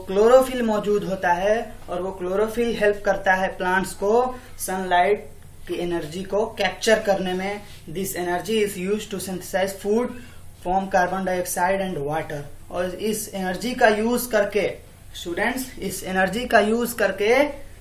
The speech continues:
plants अपना खाना water and, and carbon dioxide को मिलाकर अपना खाना बनाते हैं।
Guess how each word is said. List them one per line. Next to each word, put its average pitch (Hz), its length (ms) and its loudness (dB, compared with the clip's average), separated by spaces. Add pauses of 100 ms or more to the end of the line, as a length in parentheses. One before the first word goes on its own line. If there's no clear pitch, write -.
(460)
plants 190 520 -2
अपना 180 360 -4
खाना 175 420 2 (280)
water 175 360 4 (100)
and, 190 160 -4 (520)
and 175 280 -2
carbon 185 320 2
dioxide 185 460 2
को 185 60 -6
मिलाकर 175 400 2
अपना 170 260 -2
खाना 190 380 -2 (340)
बनाते 175 440 0
हैं। 139 320 -6